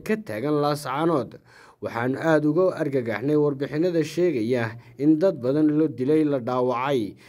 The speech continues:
lana barakiciyey iyo burbur soo gaadhay guryo iyo cisbitaallo," ayaa lagu yidhi warkan ka soo baxay hay-adda xuquuqda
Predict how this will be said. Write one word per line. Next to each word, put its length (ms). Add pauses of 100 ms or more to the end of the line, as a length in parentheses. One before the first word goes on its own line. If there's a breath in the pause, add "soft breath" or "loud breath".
(200 loud breath)
lana 240
barakiciyey 800
iyo 140
burbur 420
soo 240
gaadhay 400
guryo 360
iyo 280
cisbitaallo," 640
ayaa 240
lagu 240
yidhi 340 (300 loud breath)
warkan 320
ka 100
soo 260
baxay 520 (240 loud breath)
hay-adda 400
xuquuqda 360